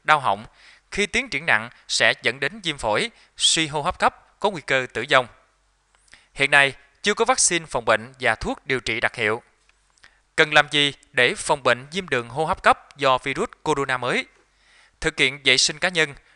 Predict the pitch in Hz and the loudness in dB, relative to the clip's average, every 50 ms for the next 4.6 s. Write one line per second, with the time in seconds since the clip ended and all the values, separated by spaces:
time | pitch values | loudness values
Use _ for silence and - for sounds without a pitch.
0 | _ _ - 143 185 - 170 151 151 139 - 143 143 135 123 - - 180 180 175 | _ _ -4 -2 2 2 2 2 2 -2 -6 -6 -6 -4 -2 -2 -2 -2 -2 -2
1 | 147 135 120 117 113 - - 123 117 - 131 117 113 110 - - - 170 - - | 0 0 0 2 0 0 0 0 0 0 -2 -4 -2 -4 -6 -4 -4 -4 0 2
2 | 135 - - - _ _ _ _ _ _ _ - _ - 202 196 180 143 117 110 | 2 2 0 -2 _ _ _ _ _ _ _ -12 _ 0 2 2 4 2 2 0
3 | 113 127 127 139 131 117 110 113 165 226 226 - - 160 165 151 127 143 143 143 | 0 -4 -10 -12 -6 -2 -2 -2 -2 -4 -8 -12 -6 -4 -4 -4 0 0 2 2
4 | 139 135 - - 226 - 143 147 151 147 131 | 2 0 -2 -6 -6 -6 -4 -2 -2 -2 -2